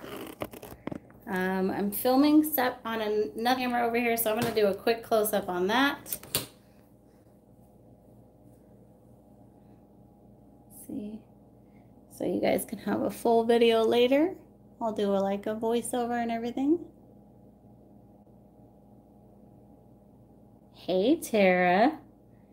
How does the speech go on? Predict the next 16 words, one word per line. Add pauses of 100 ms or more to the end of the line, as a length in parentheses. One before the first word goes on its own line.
(540)
Good
to
see
you.
Garrick
just
left.
I
just
dropped
him
off
at
L
A
X.